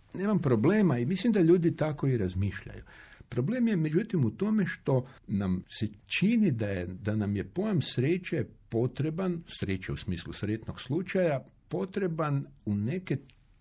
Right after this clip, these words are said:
teorijske svrhe, a ako je tako, onda on ne može biti tako relativan.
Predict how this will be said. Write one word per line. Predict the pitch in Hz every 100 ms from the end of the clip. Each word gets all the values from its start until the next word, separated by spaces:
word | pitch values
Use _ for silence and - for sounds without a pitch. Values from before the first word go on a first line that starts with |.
| -
teorijske | 95 90 120 196 113 - - -
svrhe, | - - - - - 180 175 _ _ _
a | - -
ako | 190 220
je | 175
tako, | 170 190 190 160
onda | 151 180 165
on | 175 170
ne | 175 190
može | 185 175
biti | 143 156 139
tako | 139 135 127 110
relativan. | 98 62 - - - -